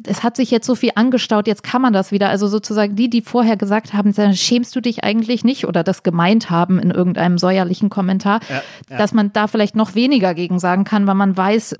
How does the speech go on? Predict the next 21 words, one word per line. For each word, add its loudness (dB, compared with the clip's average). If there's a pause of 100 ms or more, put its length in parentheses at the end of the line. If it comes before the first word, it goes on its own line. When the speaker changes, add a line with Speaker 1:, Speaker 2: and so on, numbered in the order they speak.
Speaker 1:
man 2
lebt -2
nur 2
jetzt, 0
jetzt -2
ist -4
die 0
Pandemie 2
vorbei, 0
vielleicht -2
eines -2
Tages, -4
und -2
dann 0
kann -2
man 2
das -6
niemandem 0
irgendwie -2
verübeln. 0
Ich, -4